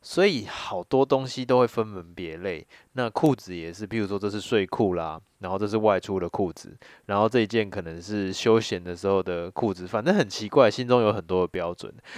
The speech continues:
那也因为这样的关系，所以衣服就越堆越多，所以可能譬如说运动服就有好几件，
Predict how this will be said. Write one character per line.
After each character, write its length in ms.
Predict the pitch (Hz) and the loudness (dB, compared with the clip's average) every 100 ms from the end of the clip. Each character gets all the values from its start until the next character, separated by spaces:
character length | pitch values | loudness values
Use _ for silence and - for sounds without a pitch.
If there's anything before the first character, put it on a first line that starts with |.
| 175 | -2
那 160 | 156 208 | 4 4
也 180 | 123 | 4
因 360 | 117 - - 180 | 2 2 4 6
为 180 | 185 160 | 8 8
这 80 | 131 | 8
样 160 | 160 | 4
的 100 | 110 | 4
关 240 | 101 113 117 | 4 6 4
系， 200 | 113 110 | -2 -2
所 180 | 123 | 2
以 100 | 104 - - - - | 2 0 -16 -18 -6
衣 120 | 127 | -4
服 180 | - 95 | -4 0
就 240 | 104 98 - - - - | 2 2 0 -16 -10 0
越 120 | 110 | 2
堆 200 | 104 101 | 4 4
越 180 | 98 85 | 2 0
多， 360 | 87 78 78 - - | -4 -8 -10 -16 -20
所 240 | - - 117 | -8 2 2
以 80 | 107 | 2
可 140 | - | -4
能 120 | 90 | -10
譬 140 | 98 110 | -4 -2
如 60 | |
说 160 | 98 104 | 0 0
运 240 | 113 113 | -2 0
动 180 | 107 98 | 2 2
服 180 | - 82 | -2 -6
就 120 | 101 | -2
有 80 | 90 | -2
好 140 | 82 | -4
几 140 | 90 80 | -8 -10
件， 240 | - 98 | -8 -6